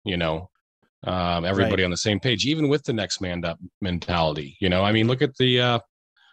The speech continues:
Speaker 1: the Stanley Cup playoffs. We were shifting bodies in and out of the lineup. I just feel like there was so much more chemistry there and so much more effort. So,
Speaker 2: Yeah.
Speaker 1: in a nutshell, <laughs> they need a lot. I mean, I think they're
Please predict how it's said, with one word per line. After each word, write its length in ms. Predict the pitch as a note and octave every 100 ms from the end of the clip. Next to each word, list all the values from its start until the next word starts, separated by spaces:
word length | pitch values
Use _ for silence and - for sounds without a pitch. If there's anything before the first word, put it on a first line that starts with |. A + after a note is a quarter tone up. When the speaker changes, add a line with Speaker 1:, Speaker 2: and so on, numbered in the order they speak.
| _
Speaker 1:
the 80 | C3+
Stanley 320 | - C#3 C3+
Cup 220 | B2+ B2
playoffs. 480 | - B2+ B2+ D#2+ -
We 120 | A2+
were 80 | C3
shifting 380 | A2+ A2 - G2
bodies 340 | F2+ F#2 F#2
in 120 | F#2+ G2
and 100 | F#2+
out 100 | F#2+
of 60 |
the 60 | F2+
lineup. 380 | F2 F2 F#2+ D3 _ _ _ _ _ -
I 60 |
just 160 | G#2 -
feel 140 | A#2+
like 100 | A2+
there 100 | -
was 140 | G2 F2+
so 100 | A2+
much 200 | G#2 -
more 120 | G2+
chemistry 480 | E2 G#2+ B2 - F#2+
there 260 | F2 F2+ G2
and 200 | E2 D#2 _ -
so 180 | -
much 240 | C3+ A#2 -
more 220 | G2+ E2+
effort. 420 | F#2 G2 F2 -
So, 420 | - G2+ F2+ E2+ - _ _ _ _ _ - - -
Speaker 2:
Yeah. 220 | G#2 G2+
Speaker 1:
in 100 | G#2+
a 40 | B2
nutshell, 600 | G#2 A2 - F2+ E2+ - -
<laughs> 140 | B2+
they 340 | D#3 G#2+ G#2 B2
need 180 | C#3 A#2
a 60 |
lot. 340 | G2 F#2+ D#2+ - A2
I 60 |
mean, 160 | C3 C#3
I 100 | B2+
think 240 | - C3+
they're 260 | C3+ A#2